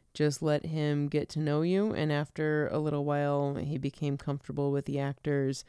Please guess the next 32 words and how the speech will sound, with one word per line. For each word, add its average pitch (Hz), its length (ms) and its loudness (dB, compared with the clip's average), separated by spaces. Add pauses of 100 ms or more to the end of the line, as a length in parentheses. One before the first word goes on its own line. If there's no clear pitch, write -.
(400)
um, 147 260 0
but 160 220 0
that 151 420 -2
there 156 220 0
was 151 420 0
this 190 200 -2
kind 190 320 0
of 190 400 0 (360)
creepiness 156 800 0 (220)
to 160 220 2
him 147 260 4
and 147 140 2
that 147 80 -2
he 156 140 0
was 151 140 0
a 160 60 2
little 165 320 2
too 165 540 2 (340)
in 160 200 2
tune 151 640 2 (480)
with, 151 280 2
with 151 300 -2
everyone. 143 640 2 (120)
And, 151 320 -2
um, 131 500 -2 (140)
Richard 165 320 0
Masur, 156 440 2
who 151 120 2
plays 143 560 -2 (300)
his, 143 760 0 (100)
um, 82 480 -4
handler 151 580 2